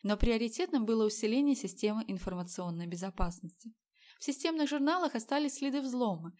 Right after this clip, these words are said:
и как только будет решена первоочередная задача, все силы I T-службы будут брошены туда. Хакеры здорово наследили, и вероятность узнать, кто именно инициировал взлом,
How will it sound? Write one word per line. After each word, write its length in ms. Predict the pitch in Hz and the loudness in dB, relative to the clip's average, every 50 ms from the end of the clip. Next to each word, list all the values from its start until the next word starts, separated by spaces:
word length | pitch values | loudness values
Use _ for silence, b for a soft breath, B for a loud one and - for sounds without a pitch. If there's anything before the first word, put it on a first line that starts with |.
| B B | B B
и 80 | - 220 | -2 0
как 180 | 247 240 - | 0 0 2
только 240 | - 285 262 254 262 | 2 0 0 0 0
будет 300 | 226 220 247 233 269 - | 0 0 0 0 0 0
решена 400 | 247 240 226 - 262 247 240 220 | -2 -4 -2 -2 0 0 0 0
первоочередная 760 | 202 - 214 202 214 214 214 - - 226 208 214 226 220 214 | 0 0 0 0 0 -2 -2 -2 -4 -4 -2 0 0 0 0
задача, 560 | 202 214 214 214 233 277 339 - - - 180 180 B B B B B B | 0 -2 -2 0 0 0 0 -2 -4 -8 -10 -10 B B B B B B
все 220 | - - - 233 | -6 -2 0 0
силы 400 | 220 226 - 269 254 233 208 - | 0 0 0 0 2 0 0 0
I 140 | - 208 214 | 0 -2 -2
T-службы 600 | 208 - 233 220 - - 262 320 339 302 247 226 180 | -2 -2 -4 -4 -4 -2 -2 -2 -2 -2 -2 -2 0
будут 280 | 175 202 220 285 - | 0 -2 -2 -2 -4
брошены 480 | - 190 180 175 175 - - 185 180 175 | -4 -4 -2 -2 -4 -4 -8 -10 -10 -8
туда. 380 | 175 214 202 190 180 170 170 - _ _ b b b b b | -8 -8 -6 -6 -6 -8 -10 -14 _ _ b b b b b
Хакеры 400 | - - 330 320 - 339 311 311 | 0 0 0 2 2 0 0 0
здорово 360 | 269 247 294 294 285 285 269 | 0 2 4 4 4 4 2
наследили, 600 | 277 269 269 - - 302 294 247 240 226 185 226 | 2 2 0 0 -2 -2 -2 0 0 -2 -2 -2
и 180 | - - - 208 | -4 -4 -2 0
вероятность 600 | 202 214 226 233 233 233 226 226 220 220 - - | 0 2 2 2 0 0 0 -2 -4 -6 -6 -6
узнать, 300 | 233 226 226 220 220 226 | -4 -2 -2 -2 -2 -4
кто 160 | - - - | -6 -4 -2
именно 480 | 254 247 226 202 185 175 175 170 175 175 | 0 0 0 0 -2 -2 -2 -4 -4 -4
инициировал 680 | - 190 185 185 185 185 - 208 196 190 185 180 185 185 | -4 -4 -4 -4 -4 -6 -4 -2 -2 -2 -2 -2 -2 -4
взлом, 420 | 190 190 196 226 269 320 349 b | -4 -4 -2 -2 -2 -2 -2 b